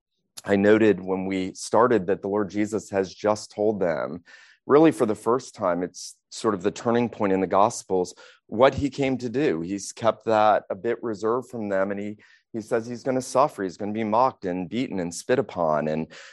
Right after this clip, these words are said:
and right at that point, when Jesus is saying the central work that he came into this world to do is to suffer for the redemption of his people,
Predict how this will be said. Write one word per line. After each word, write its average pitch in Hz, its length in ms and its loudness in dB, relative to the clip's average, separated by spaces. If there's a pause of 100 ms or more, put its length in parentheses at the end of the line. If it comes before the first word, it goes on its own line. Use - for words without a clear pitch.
(160)
and 120 160 2
right 160 200 8
at 185 100 6
that 160 180 4
point, 160 220 0
when 120 140 0
Jesus 135 380 -6
is 127 160 -6
saying 127 240 4
the 104 100 0
central 151 640 -2
work 143 300 2
that 104 120 -6
he 107 100 -8
came 131 220 -4
into 127 160 -6
this - 180 -10
world 127 240 -2
to 123 100 -6
do 107 440 0 (600)
is 110 380 2
to 107 140 -6
suffer 104 540 2
for 107 120 -10
the 95 120 -4
redemption 113 460 -2
of 117 60 -4
his 113 160 -12
people, 92 560 -4